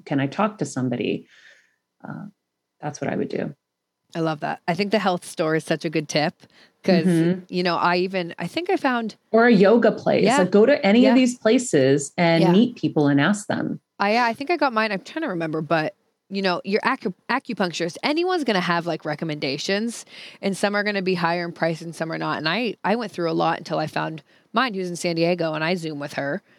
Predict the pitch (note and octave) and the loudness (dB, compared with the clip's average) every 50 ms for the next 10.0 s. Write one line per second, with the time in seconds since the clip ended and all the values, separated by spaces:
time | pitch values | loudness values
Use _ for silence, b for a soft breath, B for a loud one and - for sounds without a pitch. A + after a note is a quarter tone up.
0 | b b b b - E3+ F3 E3+ - - - F3 F3 E3+ E3+ E3+ E3 - - _ | b b b b -6 -4 -4 -4 -4 -4 -2 -2 0 0 0 -2 -4 -10 -14 _
1 | - - - - - - - F#3+ E3+ - F3 E3+ F3 G3 F#3+ - - D#3 D#3 - | -8 -8 -8 -8 -12 -6 -4 -4 -4 -2 -4 -2 0 -2 -2 -2 -6 -12 -12 -10
2 | - - D#3+ D3 D#3 D3+ D3+ D#3 E3 C3 C#3+ D3 - - D#3+ D#3 D3+ D3+ C#3+ C#3+ | -8 -8 -6 -6 -6 -4 -2 -2 -2 -2 -4 -6 -8 -6 -4 -4 -4 -4 -6 -8
3 | D3+ _ _ - E3+ D#3+ D#3 D#3 E3 D#3+ D#3 D3+ D3+ D3 D3 D3 - - D3+ C#3+ | -10 _ _ -4 -2 -2 -2 -2 -4 -6 -6 -6 -6 -8 -8 -8 -6 -6 -6 -6
4 | C#3 D3 - - D3+ C#3+ C3+ G2+ E2+ E3 D#3 D#3 D3 C#3+ D3+ D3+ D3+ D3 D#3+ D3 | -6 -10 -10 -8 -6 -4 -4 -4 -6 -8 -10 -10 -8 -6 -6 -6 -6 -6 -8 -8
5 | - - - D3+ C#3+ C#3 C#3 D#3 C#3+ - D3 D3 C#3+ C3 B2 C3 - - b b | -8 -6 -6 -6 -6 -6 -8 -10 -10 -10 -10 -8 -6 -6 -8 -8 -8 -12 b b
6 | b b b b - E3 E3 D#3+ D3+ - E3 D#3+ D3+ D3 D3 D3+ - - D3+ D#3 | b b b b -4 -4 -4 -2 -2 -4 -2 0 0 0 0 -2 -4 -6 -6 -6
7 | D3+ D3 D3 - D3 C#3+ C#3 C#3 C#3+ C#3+ C#3+ C#3+ D3 D3 C#3 C#3+ A#2+ E3 E3 D3+ | -6 -8 -8 -6 -4 -4 -2 -2 -2 -4 -6 -6 -8 -10 -10 -8 -10 -4 -4 -4
8 | C#3+ - - E3+ D#3 - D#3+ D3 C#3 C#3 D3 C3+ - D3+ C#3+ C#3+ C#3+ C#3+ C3+ C3 | -4 -4 -6 -10 -10 -10 -10 -10 -8 -10 -10 -8 -6 -6 -6 -6 -8 -8 -8 -8
9 | B2+ - _ - D#3+ E3 E3 D3+ - F2+ F#2 D#3 C#3+ - - D#3 - F3 D#3+ D3 | -8 -10 _ -4 -2 0 0 -2 -2 -4 -6 -6 -6 -6 -10 -4 -2 -2 -2 -2